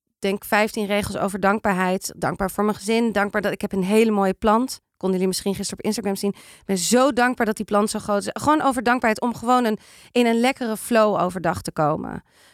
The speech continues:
Dus ik, dat vind ik heel fijn. En daar schrijf ik ook mijn intenties op. En het is niet zo, want ik ben het ook met je eens weer naar Patty van over dat manifesteren. En dat, dat vind ik soms ook zo lastig. Denk ik, ja, lekker makkelijk. Eh,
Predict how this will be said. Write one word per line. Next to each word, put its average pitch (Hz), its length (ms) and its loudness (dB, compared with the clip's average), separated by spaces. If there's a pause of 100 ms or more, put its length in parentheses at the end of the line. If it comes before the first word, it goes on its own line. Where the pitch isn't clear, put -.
Dus 196 140 -2
ik, - 240 -10
dat 233 180 2
vind 233 120 -2
ik 226 60 -4
heel 226 180 0
fijn. 220 220 0
En 254 100 0
daar 254 100 2
schrijf 269 220 0
ik - 160 -2
ook 294 120 2
mijn 233 120 -2
intenties 226 520 -2
op. 196 120 -2
En 220 100 2
het 262 120 0
is 269 120 0
niet 294 380 4
zo, 277 120 2
want 247 140 0
ik 233 80 -6
ben 247 120 2
het 240 160 -2
ook 262 140 4
met 254 180 -2
je 247 60 -4
eens 220 320 0
weer 202 380 2
naar 202 340 0
Patty 214 300 -2
van 208 200 -4
over 202 220 -4
dat 202 120 -6
manifesteren. 214 1080 0
En 190 100 -4
dat, 190 180 -6 (680)
dat 311 160 -2
vind 294 180 0
ik - 80 -4
soms 233 240 -2
ook 214 160 -2
zo 269 520 2
lastig. 185 480 -2
Denk 208 200 -4
ik, 202 100 -10
ja, 190 380 -2
lekker 233 300 0
makkelijk. 196 600 0
Eh, 202 200 2